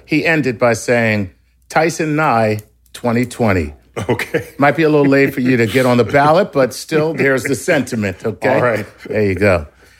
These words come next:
Speaker 1: All right, let's go to Michael G. Thompson from Facebook. And Michael says, "If I was on an alien planet many light years away, but I had a telescope, a powerful telescope, powerful enough to see people on distant planets,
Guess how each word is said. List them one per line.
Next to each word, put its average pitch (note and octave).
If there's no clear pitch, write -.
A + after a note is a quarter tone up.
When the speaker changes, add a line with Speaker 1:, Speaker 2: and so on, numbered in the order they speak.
Speaker 1:
All C3
right, A2
let's B2+
go C#3
to A#2+
Michael A2+
G. A2
Thompson A#2+
from D#2+
Facebook. F#2+
And D#2+
Michael F#2
says, G2
"If -
I A#2+
was A#2+
on B2
an A2+
alien A#2
planet F2
many A2+
light A2+
years G#2
away, E2+
but F2
I A#2+
had A2
a F#2
telescope, E2+
a G#2+
powerful G#2
telescope, F#2
powerful A#2+
enough A2
to G2+
see G2+
people G2+
on F#2
distant A#2+
planets, -